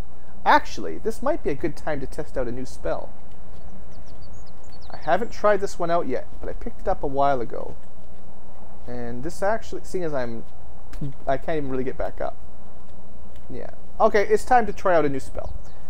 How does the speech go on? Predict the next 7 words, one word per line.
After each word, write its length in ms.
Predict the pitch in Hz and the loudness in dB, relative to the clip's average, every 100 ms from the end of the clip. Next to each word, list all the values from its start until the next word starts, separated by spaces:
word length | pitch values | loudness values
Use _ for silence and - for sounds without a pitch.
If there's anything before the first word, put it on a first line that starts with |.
| - - | 0 0
Well, 300 | 156 185 226 | 4 6 6
folks, 680 | 214 233 233 226 - - - | 6 4 4 2 0 0 0
let's 180 | 151 156 | 0 0
see 200 | - 160 | 0 2
how 180 | 156 175 | 2 2
it 140 | - | 0
goes. 720 | - - - - - - - | 0 0 0 0 0 0 0